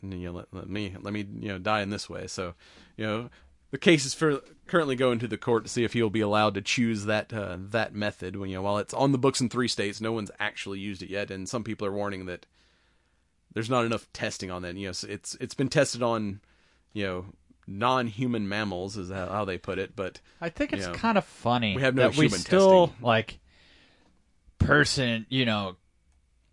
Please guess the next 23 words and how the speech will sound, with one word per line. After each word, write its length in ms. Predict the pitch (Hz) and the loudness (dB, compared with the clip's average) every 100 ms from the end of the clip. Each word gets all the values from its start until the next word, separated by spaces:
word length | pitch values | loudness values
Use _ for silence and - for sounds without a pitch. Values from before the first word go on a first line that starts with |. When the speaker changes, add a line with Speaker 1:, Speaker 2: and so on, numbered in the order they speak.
| _ _ | _ _
Speaker 2:
killed, 560 | - 165 151 131 117 104 | 2 6 6 6 2 2
raped, 460 | 151 135 - - - - | 4 4 2 -4 -18 -8
pillaged, 720 | - 156 139 127 107 - 123 | 4 6 6 4 2 -4 -2
you 120 | 131 | 0
know, 160 | 123 110 | 2 0
forty-three 720 | - 143 143 127 - 135 127 | 0 0 2 0 -2 0 2
individual, 840 | 117 107 127 113 110 107 98 85 _ | 0 0 0 0 -2 0 0 -2 _
but, 400 | 107 98 95 - _ _ - | 0 2 2 -2 _ _ -14
you 200 | 110 104 | -8 -6
know, 340 | 98 92 87 - - - _ _ _ _ _ _ _ _ | -4 -6 -8 -12 -18 -20 _ _ _ _ _ _ _ _
we're 100 | 101 | -4
all 120 | 113 | -4
about 240 | 113 107 87 | 0 -2 -2
his 260 | 98 95 87 | -8 -8 -8
rights. 440 | 82 73 - - | -8 -10 -14 -12
Like, 220 | 90 80 _ - - - - | -10 -10 _ -20 -20 -20 -18
fuck 180 | 139 135 | -14 -10
it. 160 | 90 - | -10 -10
Like, 400 | 92 87 85 _ _ _ - _ _ _ | -8 -6 -8 _ _ _ -20 _ _ _
at 100 | - | -20
some 220 | - 131 | -12 -12
point, 480 | 120 139 131 117 98 _ _ | -10 -6 -4 -4 -6 _ _
eh. 240 | - 101 | -10 -10